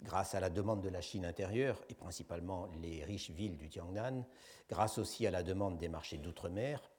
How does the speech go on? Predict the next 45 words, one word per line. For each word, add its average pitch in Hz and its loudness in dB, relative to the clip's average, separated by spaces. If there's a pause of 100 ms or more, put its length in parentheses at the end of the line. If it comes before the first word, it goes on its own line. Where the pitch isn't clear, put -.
(420)
que 147 10
le 143 12
commerce, 143 8
malgré 107 4
tout, 156 2
était 131 4
devenu 104 2
moins 120 4
rentable, 113 0 (480)
euh, 101 4
à 104 4
cause 131 6
d'une 117 2
très - 0
forte - -2
baisse 104 2
des 87 -4
prix - -4
depuis 107 -2
la 92 0
fin 117 0
du 95 -2
seizième 85 -4
siècle, - -14 (180)
et 92 -4
de 85 -2
moins 101 2
en 95 0
moins 95 0
rentable. 82 -4
Et 82 -2
du 92 -2
coup, 190 0 (480)
la 110 8
concurrence 139 6
était 110 4
plus 135 0
intense, 135 2
et 120 6
surtout, 170 -2
la 95 0
piraterie 143 0
et 117 4
la 95 0
contrebande, 110 -2